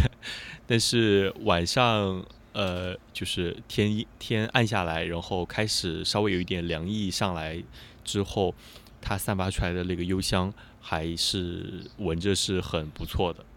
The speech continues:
然后傍晚，我记得小时候会就跟家人搬一个桌子到外面来，就露天的在外面，呃，吃晚饭。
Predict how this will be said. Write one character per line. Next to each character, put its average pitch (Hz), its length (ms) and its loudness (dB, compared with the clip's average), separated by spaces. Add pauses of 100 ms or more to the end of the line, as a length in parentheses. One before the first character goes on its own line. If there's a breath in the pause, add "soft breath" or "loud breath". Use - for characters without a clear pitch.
(580 soft breath)
然 90 140 -2
后 104 140 2
傍 110 240 4
晚， 85 280 0 (840)
我 98 180 -2
记 104 220 -2
得 98 120 0
小 87 220 0
时 92 160 -4
候 95 300 2
会 90 520 0 (360)
就 101 180 0
跟 104 220 0
家 113 200 4
人 90 320 2 (160)
搬 107 160 4
一 104 60 0
个 104 80 4
桌 113 240 4
子 98 220 -8
到 98 100 0
外 117 180 2
面 92 200 -2
来， 80 160 -6
就 95 160 -4
露 104 180 -2
天 110 260 0
的 107 140 0
在 87 340 -2 (340)
外 104 140 2
面， 87 240 -2 (180)
呃， 82 260 -8
吃 - 140 -2
晚 87 120 0
饭。 104 200 -2